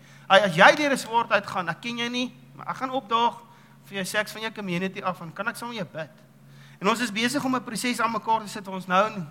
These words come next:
in begin Februarie, die derde Februarie, opleiding kom doen vir mense wat, wat betrokke raak in ons Life Center. En jy weet dalk, die Here praat met jou om 'n bemoediger te wees. Iemand wat bemoedig is, iemand wat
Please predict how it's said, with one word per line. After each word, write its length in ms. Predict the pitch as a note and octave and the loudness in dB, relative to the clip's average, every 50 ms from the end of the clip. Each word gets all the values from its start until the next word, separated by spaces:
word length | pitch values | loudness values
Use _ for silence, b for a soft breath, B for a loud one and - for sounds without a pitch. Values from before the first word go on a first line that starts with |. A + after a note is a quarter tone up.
| - - | -10 -10
in 120 | F3+ D3 - - - | -10 -10 -12 -14 -14
begin 280 | - D#3+ - G#3+ A3 F#3+ | -12 -8 -6 -6 -6 -6
Februarie, 560 | - A#3 A3+ A3+ A3 A#3 A3 A3 A3 A3 G#3+ | -4 -4 -4 -4 -2 -2 -2 -2 -2 -2 -4
die 120 | D#3+ E3 | -6 -6
derde 260 | D#3 D#3+ E3 F3 G3 G3 | 0 2 2 2 2 0
Februarie, 500 | - G#3 G3+ G3 G3 G3 G3+ G3+ G3+ G3 B B B B B B B - | -6 -8 -8 -8 -6 -6 -6 -8 -8 -12 B B B B B B B -12
opleiding 460 | A3+ A#3+ - C4 B3+ B3 B3 B3 A#3 | -12 0 4 4 4 6 4 2 -2
kom 140 | B3 A3+ G3+ | -6 -8 -6
doen 240 | F3 F#3 C#3+ C3+ C3+ | -4 -4 -4 -4 -8
vir 200 | - G3+ G3+ F#3+ | -8 -8 -6 -4
mense 360 | F3 E3+ E3+ F#3+ A3+ A#3 C4 | -2 -2 -2 -2 -4 -6 -8
wat, 120 | B3 B3 - - | -10 -10 -12 -14
wat 120 | G3+ - | -16 -16
betrokke 460 | G3+ F#3+ F3 - G#3+ A3 G#3 G#3+ A#3+ A3 | -18 -18 -6 -2 -2 -2 -2 -2 -4 -2
raak 280 | F3+ D#3+ G#3+ G#3 - | 0 0 0 -2 -4
in 120 | F3 E3+ D#3+ | -8 -8 -8
ons 160 | C#3 - - B B B B B - | -10 -12 -16 B B B B B 0
Life 240 | D3+ D#3+ F3+ F#3+ F#3 | 4 6 6 6 4
Center. 360 | - A3+ G#3+ G#3+ G3+ G#3+ G#3 | 0 -4 -6 -4 -4 -2 -2
En 140 | G#3 G3 F#3 | -2 2 4
jy 120 | F3 G#3+ D#4 D#4+ F#3 | 6 6 6 6 2
weet 160 | G#3 D4 D#4+ | 0 0 4
dalk, 240 | C#4+ A#3+ F3+ D3+ - - | 4 4 4 4 2 -4
die 100 | F#3+ G#3 | -6 -6
Here 120 | A#3+ B3 | -6 -6
praat 240 | - B3+ B3 C4 B3+ | -2 -2 -2 -2 -2
met 120 | C4 - | -2 0
jou 100 | B3 B3 | 2 2
om 80 | B3 B3 | 2 2
'n 100 | A#3 F3 | 0 -2
bemoediger 500 | G#3 G3 G3 A#3 B3+ D4+ B3 C#4 C4+ C4+ | -2 -2 0 0 0 0 0 -2 -2 -2
te 100 | A#3 G3 | -4 -6
wees. 200 | E3+ D3+ C#3+ - | -6 -6 -6 -4
Iemand 200 | A#3+ B3+ C#4+ C4 | -2 -2 0 0
wat 120 | C4 C4 A#3 | 0 -2 -2
bemoedig 420 | B3 A3+ G3+ A3 C4+ C#4+ B3+ - | -2 0 0 2 2 2 0 0
is, 100 | G3 A#3 | -6 -8
iemand 240 | C#4 C4 C4+ B3+ B3 | -6 -6 -6 -4 -4
wat 140 | A#3+ A3 | -6 -8